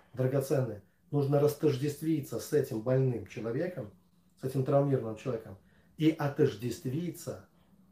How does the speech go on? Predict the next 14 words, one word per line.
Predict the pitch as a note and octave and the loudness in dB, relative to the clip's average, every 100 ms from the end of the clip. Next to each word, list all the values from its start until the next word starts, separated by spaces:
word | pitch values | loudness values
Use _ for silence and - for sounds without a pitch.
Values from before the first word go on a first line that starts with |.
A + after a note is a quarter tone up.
| _ - | _ -18
со | - C#3+ | -4 -2
Христом. | C3 D3 C3+ - - C3 G#2+ F#2+ - _ _ _ _ _ | 0 0 -2 -2 0 0 0 -6 -16 _ _ _ _ _
Потому | C3+ C#3 C3+ | 2 4 4
что | - B2 | 2 2
мы | C3 E3+ | 4 2
христиане, | E3+ D3+ C3+ - C3+ A2+ G2+ - _ _ - - _ | 0 -4 -4 -2 -2 -2 -6 -14 _ _ -20 -20 _
и | C#3 C3 B2+ - | 2 6 6 4
Христос — | - G#2+ - F3+ G3 A2+ - _ | -4 -6 0 2 2 0 -6 _
это | C3 B2+ B2 - - _ _ | -8 -2 -2 -4 -10 _ _
совершенно | - D3 B2+ - E3+ D3+ C3+ | -4 0 0 0 0 2 2
другое | - B2+ G#2+ C#3+ E3+ D3 A2 | 2 0 2 2 4 2 0
в | - | -4
тебе | B2+ C3+ C#3+ | -4 0 0
состояние. | - - C3+ C3+ D3 A#2 G2+ | -2 -6 -2 0 0 -4 -10